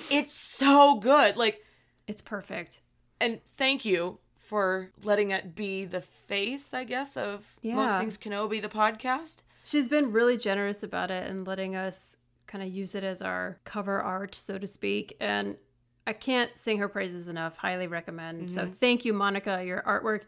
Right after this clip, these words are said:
Speaker 1: Thank
Speaker 2: is
Speaker 1: you, Monica.
Speaker 2: incredible. She does great Batman stuff, too. I'm a huge Batman,
Speaker 1: Ooh.
Speaker 2: Batman fanatic, and she does really nice Batman work. And, uh, honestly, I haven't seen anything that was, wasn't incredible.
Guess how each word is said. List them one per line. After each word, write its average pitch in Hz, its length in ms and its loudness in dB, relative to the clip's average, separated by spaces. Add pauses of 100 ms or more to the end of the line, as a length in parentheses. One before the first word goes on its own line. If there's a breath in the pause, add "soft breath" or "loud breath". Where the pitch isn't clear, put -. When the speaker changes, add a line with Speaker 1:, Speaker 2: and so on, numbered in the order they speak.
Speaker 1:
Thank 247 180 2
Speaker 2:
is 220 60 -4
Speaker 1:
you, 208 80 0
Monica. 190 300 2
Speaker 2:
incredible. 202 260 0 (200 loud breath)
She - 140 -2
does 262 140 2
great - 480 0
Batman 254 520 -2
stuff, 240 320 -6
too. 240 360 -2
I'm 233 200 2
a 214 40 2
huge 202 300 -2
Batman, 202 420 0
Speaker 1:
Ooh. 381 140 2
Speaker 2:
Batman 220 460 0
fanatic, 220 480 0
and 214 100 -4
she 240 120 -6
does 214 200 0
really 202 520 2
nice 196 240 -4
Batman 185 460 -6
work. 196 360 -4 (540 soft breath)
And, 196 320 -2
uh, 190 240 0
honestly, 214 300 -2
I 190 60 0
haven't 185 240 -4
seen 185 180 -6
anything 175 440 -4
that 165 120 -6
was, 170 320 -10 (480)
wasn't 220 640 2
incredible. - 720 -8